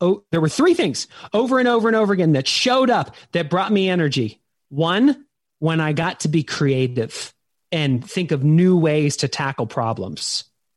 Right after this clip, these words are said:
Vision. Two, the hunt of the deal. I love closing the deal. And three,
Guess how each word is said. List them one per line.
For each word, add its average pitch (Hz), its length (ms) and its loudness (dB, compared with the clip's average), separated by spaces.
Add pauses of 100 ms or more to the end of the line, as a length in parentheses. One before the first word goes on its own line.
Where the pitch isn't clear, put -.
Vision. 110 460 0 (440)
Two, 254 500 2 (380)
the 135 180 -2 (100)
hunt 165 260 0
of 151 140 0
the 147 100 0
deal. 117 320 -2 (400)
I 147 80 0
love 147 840 0
closing 135 480 0
the 123 80 0
deal. 110 360 -4 (460)
And 135 180 2
three, 165 500 0